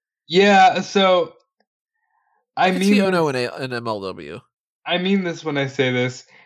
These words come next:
Speaker 1: The motherfucker should have been a world champion, or at least an Intercontinental champion, or at least on the main roster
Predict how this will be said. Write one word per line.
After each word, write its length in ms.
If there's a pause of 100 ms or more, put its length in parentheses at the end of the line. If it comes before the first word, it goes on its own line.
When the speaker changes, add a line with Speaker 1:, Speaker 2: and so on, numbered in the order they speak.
(220)
Speaker 1:
The 60
motherfucker 920
should 300
have 180
been 260
a 140
world 340
champion, 720 (340)
or 140
at 100
least 240
an 100
Intercontinental 580
champion, 460 (280)
or 120
at 60
least 220
on 260
the 60
main 180
roster 760